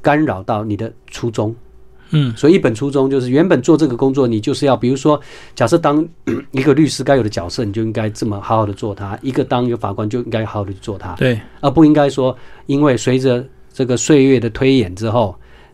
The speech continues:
Speaker 1: 随着你社会化之后，
Speaker 2: 哦，<laughs> 是。
Speaker 1: <clears throat> 那，就可能变成了你对事情的冷感了。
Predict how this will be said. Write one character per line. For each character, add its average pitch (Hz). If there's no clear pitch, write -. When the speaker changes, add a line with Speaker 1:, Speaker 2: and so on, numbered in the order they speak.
Speaker 1:
随 131
着 131
你 113
社 131
会 113
化 120
之 113
后， 104
Speaker 2:
哦， 131
<laughs> 110
是。 131
Speaker 1:
<clears throat> -
那， 143
就 175
可 143
能 120
变 127
成 107
了 110
你 113
对 123
事 -
情 107
的 107
冷 110
感 95
了。 101